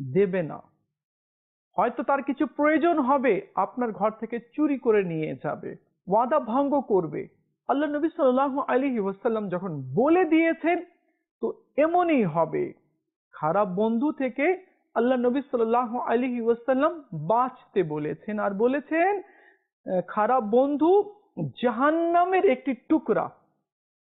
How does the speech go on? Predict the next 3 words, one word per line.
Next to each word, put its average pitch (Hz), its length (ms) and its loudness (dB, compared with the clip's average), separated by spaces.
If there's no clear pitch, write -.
তার 262 260 2
ভালোবাসা 277 640 2
তোমাকে 240 680 0